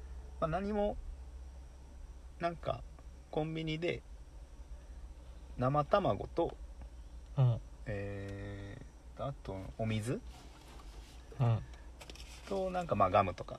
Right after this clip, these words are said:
Speaker 1: その辺買って、
Speaker 2: うん。
Speaker 1: で、レジにお会計持ってったんですよ。
Speaker 2: うんうんうん。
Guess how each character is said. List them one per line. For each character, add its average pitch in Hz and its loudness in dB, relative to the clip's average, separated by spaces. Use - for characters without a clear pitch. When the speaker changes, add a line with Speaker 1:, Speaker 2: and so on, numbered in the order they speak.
Speaker 1:
そ - -4
の 104 2
辺 98 0
買 95 4
っ - -6
て、 - 0
Speaker 2:
う 151 6
ん。 131 10
Speaker 1:
で、 120 6
レ 151 6
ジ 127 2
に 92 0
お 90 0
会 117 8
計 110 4
持 104 2
っ - -2
て - 0
っ 95 0
た - -6
ん - -6
で - -12
す - -12
よ。 - -16
Speaker 2:
う 135 6
ん 123 8
う - 10
ん 110 2
う 110 2
ん。 - 2